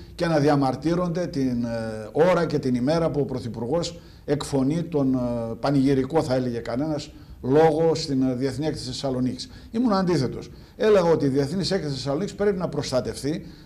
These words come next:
να περιβληθεί με το κύρος που πρέπει, να είναι μια συνάντηση οικονομικών παραγόντων, προφανώς και οικονομικών αναζητήσεων και συζητήσεων, όχι μόνο έκθεση εκθεμάτων και προϊόντων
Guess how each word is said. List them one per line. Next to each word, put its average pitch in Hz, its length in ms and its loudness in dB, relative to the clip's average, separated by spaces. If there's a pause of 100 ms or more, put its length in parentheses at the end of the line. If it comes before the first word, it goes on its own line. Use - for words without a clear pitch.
να 180 160 -2
περιβληθεί 143 580 2
με 151 120 -2
το 127 120 -2
κύρος 156 400 0
που 101 140 -10
πρέπει, 135 520 -2 (360)
να 202 200 0
είναι 190 500 0
μια 180 340 2
συνάντηση 151 960 0
οικονομικών 156 640 2
παραγόντων, 139 800 2 (220)
προφανώς 165 680 4
και 165 100 0
οικονομικών 151 640 4
αναζητήσεων 151 800 2
και 127 120 -2
συζητήσεων, 123 880 -4 (200)
όχι 156 240 4
μόνο 147 420 2 (380)
έκθεση 139 800 2
εκθεμάτων 139 760 0 (260)
και 131 120 0
προϊόντων 131 760 0